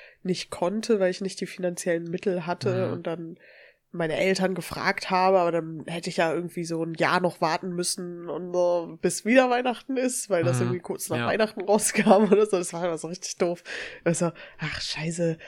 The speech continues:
Speaker 1: aber vorher krieg ich's wahrscheinlich eh nicht, wenn das so eine große Sache ist.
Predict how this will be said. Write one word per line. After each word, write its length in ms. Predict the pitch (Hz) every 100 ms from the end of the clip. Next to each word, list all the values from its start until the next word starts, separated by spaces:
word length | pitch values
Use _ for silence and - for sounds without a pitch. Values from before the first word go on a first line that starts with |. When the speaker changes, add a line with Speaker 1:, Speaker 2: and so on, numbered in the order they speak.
| -
Speaker 1:
aber 180 | 160 165
vorher 340 | - 190 180
krieg 260 | 180 - 175
ich's 140 | 180
wahrscheinlich 420 | 180 - 175 170 170
eh 120 | 185
nicht, 240 | 196 165
wenn 80 | 170
das 160 | 170 -
so 80 |
eine 80 | 175
große 340 | - 175 185 180
Sache 320 | 180 185 202
ist. 420 | 190 190 196 -